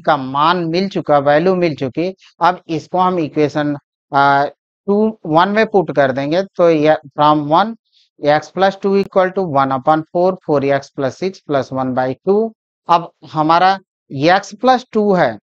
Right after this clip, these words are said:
उसके जगह पर हम इतना पुट कर सकते हैं। तो आइए इंटीग्रेशन का जो, अ, therefore I equal to x plus two upon two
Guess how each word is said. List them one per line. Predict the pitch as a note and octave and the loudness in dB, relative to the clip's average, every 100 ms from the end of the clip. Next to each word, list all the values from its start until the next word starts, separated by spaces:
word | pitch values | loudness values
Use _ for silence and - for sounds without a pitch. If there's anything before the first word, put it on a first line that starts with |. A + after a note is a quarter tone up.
| _ | _
उसके | E3 E3 G3+ | -4 0 0
जगह | F#3 E3+ D#3+ D#3+ | 2 2 2 2
पर | G3+ | 0
हम | G3+ G3 G3+ _ _ D#3 | 0 -2 -8 _ _ -6
इतना | C#3 C#3+ D#3 | -6 0 0
पुट | C#3 C#3+ A2+ | 0 -2 -4
कर | A#2+ | -8
सकते | A2 A2 G2+ A#2 | -8 -10 -14 -14
हैं। | A2 - | -12 -4
तो | |
आइए | C3+ D3 D#3+ F#3 - _ - | 0 2 0 -4 -10 _ -6
इंटीग्रेशन | D3 B2+ D#3 D3+ E3+ E3 F3+ F3+ | -6 -2 0 2 0 -2 -6 0
का | E3+ D#3 D#3+ C3+ | 2 2 0 -4
जो, | C#3 D3+ C#3+ C#3+ C#3+ - - | 0 2 4 2 0 -8 -10
अ, | C#3+ | -8
therefore | B2 D3+ D#3 D#3 F#3+ D3+ E3 _ _ _ | 0 2 2 2 2 2 -2 _ _ _
I | C#3 D3 D3+ | -2 0 0
equal | - D3+ | 0 -2
to | C#3 D#3 C#3+ | 0 0 0
x | D3 - | -2 -6
plus | F3+ F#3 F#3 | -2 -2 0
two | G3+ G#3 G3+ - D#3 | -2 -2 -4 -4 -4
upon | A#3 D3+ D#3 D#3+ | 0 2 2 0
two | D#3+ | 0